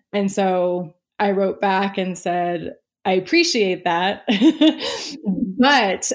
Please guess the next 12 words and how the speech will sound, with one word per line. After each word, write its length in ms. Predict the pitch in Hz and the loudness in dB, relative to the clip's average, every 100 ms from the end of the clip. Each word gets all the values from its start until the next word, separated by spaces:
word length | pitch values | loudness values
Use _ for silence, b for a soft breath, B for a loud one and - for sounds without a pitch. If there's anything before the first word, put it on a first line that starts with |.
| - | 2
I, 260 | 208 214 | 4 4
it's 200 | 220 214 | 2 0
not 600 | 214 214 214 214 214 - 185 | 2 2 2 2 0 -2 -8
just 440 | 190 202 202 - | 0 0 0 2
a 80 | 208 | 2
woman's 420 | 202 196 190 185 | 2 2 0 -2
issue 540 | - 185 - 240 254 262 | -4 -4 -2 0 2 0
for 180 | 254 254 | 0 2
me. 460 | 262 269 285 294 | 2 2 2 0
It's, 380 | 214 196 - - - | 0 -4 -14 -16 -4
it's, 440 | 196 190 - - - - - | -4 -4 -8 -10 -12 -18 -8
like, 360 | 196 185 175 | -2 -2 -2